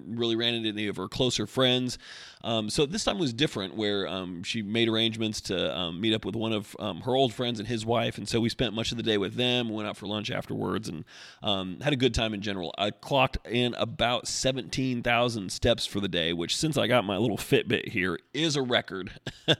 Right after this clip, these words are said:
And also, um, because there was a lot of climbing on campus, it was very hilly. I logged about thirty flights of stairs, and, uh, my watch says I burned over four thousand calories. I'm not totally sure about that, but, uh, nonetheless, it was a pretty active day. Um,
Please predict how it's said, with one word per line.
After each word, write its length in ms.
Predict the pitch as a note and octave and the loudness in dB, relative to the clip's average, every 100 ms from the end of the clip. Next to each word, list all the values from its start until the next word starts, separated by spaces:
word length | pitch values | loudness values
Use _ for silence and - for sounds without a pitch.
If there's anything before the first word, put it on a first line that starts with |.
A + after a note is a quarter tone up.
| - - - | 0 -16 -4
And 140 | B2 | 0
also, 480 | A2 B2+ B2+ C3 A#2 | 4 4 4 6 6
um, 180 | G#2 A2 | 4 2
because 320 | G#2+ A#2+ A2 | 2 4 4
there 120 | A2 | 4
was 80 | G#2 | 4
a 40 | F#2 | 2
lot 160 | - | -2
of 80 | - | -6
climbing 480 | - A2+ A#2 C3 B2+ | -6 -2 -2 0 -2
on 160 | B2 | -2
campus, 380 | B2+ C#3 B2+ C3+ | -4 -4 -4 -4
it 60 | - | -4
was 100 | G#2+ | -2
very 260 | A2 G2+ | -2 0
hilly. 300 | G#2 B2+ C3 | 0 0 0
I 60 | F2+ | 0
logged 260 | C#3+ - A3 | -2 -2 -2
about 240 | - B2+ | -4 -4
thirty 280 | - E3+ E3 | -2 0 0
flights 340 | - D3+ D3+ | -2 -4 -2
of 60 | B2+ | -4
stairs, 520 | - C#3 D3 D#3 D3 - - - - | 2 4 4 0 -4 -10 -16 -18 -10
and, 280 | - B2 A#2+ | -2 2 4
uh, 300 | A#2 G#2+ G2+ | 6 6 4
my 140 | G2+ A2+ | 4 4
watch 260 | D3 D3 | 6 4
says 120 | D3+ | 4
I 80 | B2+ | 4
burned 240 | A2 A#2+ A2+ | 4 4 6
over 160 | G2 | 4
four 220 | - G#2+ | 4 4
thousand 300 | A2 F#2 A2+ | 6 6 4
calories. 340 | - E2 D#2 A#2 | 2 2 2 2
I'm 80 | A2+ | 0
not 160 | D#2+ | -2
totally 380 | - A2 G2 D#2+ | 0 4 6 4
sure 200 | - D#2 | 4 0
about 280 | C#2+ C#2 - | 0 -2 -2
that, 320 | D#2 - - | -4 -4 -4
but, 260 | D2+ - G#2 | -6 -2 0
uh, 60 | |
nonetheless, 420 | C3 G#3+ F3 A2+ | 4 6 6 6
it 60 | - | 4
was 100 | A#2 | 0
a 60 | A#2+ | 0
pretty 220 | C#3 - | -2 0
active 340 | A2+ - G2+ | -2 -2 -2
day. 280 | G2+ E2 B1+ - - - - | 0 -2 -2 -8 -16 -18 -4
Um, 320 | - A#2 A2 | 2 4 4